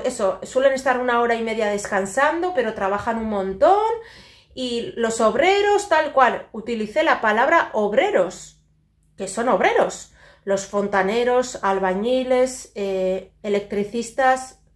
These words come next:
carpinteros, pintores, que yo sepa son obreros.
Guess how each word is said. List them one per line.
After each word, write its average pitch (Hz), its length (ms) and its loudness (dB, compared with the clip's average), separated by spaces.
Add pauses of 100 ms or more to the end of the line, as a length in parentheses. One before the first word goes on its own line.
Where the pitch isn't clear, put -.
(160)
carpinteros, 247 1160 0
pintores, 240 720 0 (420)
que 190 200 0
yo 220 120 -2
sepa 294 380 0
son 311 220 0
obreros. 269 720 2